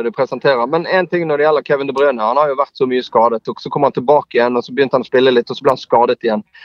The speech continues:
Eh, hvor mye tåler han? Og i denne hektiske sluttspurten med knalltøffe kamper, hvor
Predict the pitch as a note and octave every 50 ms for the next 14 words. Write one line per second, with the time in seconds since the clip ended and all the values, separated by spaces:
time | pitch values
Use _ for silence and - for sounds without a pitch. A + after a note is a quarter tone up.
0 | - - _ - A#2+ B2 B2 A#2+ A#2 A#2 A2 - - D3+ E3 F3+ E3 - D3+ C#3+
1 | D3+ E3+ E3+ C#3 - A2 G2+ - _ _ _ _ _ - - C3 C3+ C3+ C#3 D3
2 | D3 C#3 D3 D3+ D#3 D#3 D3 C#3 A#2+ D#3 C#3+ - - C3 A#2+ - C3 - - C#3
3 | - - - C#3+ C#3 - - - A#2+ A2+ A#2 B2 B2+ A#2 - _ _ - - -
4 | C#3+ B2 C3+ - - C#3 - - - - B2 B2 - B2 - -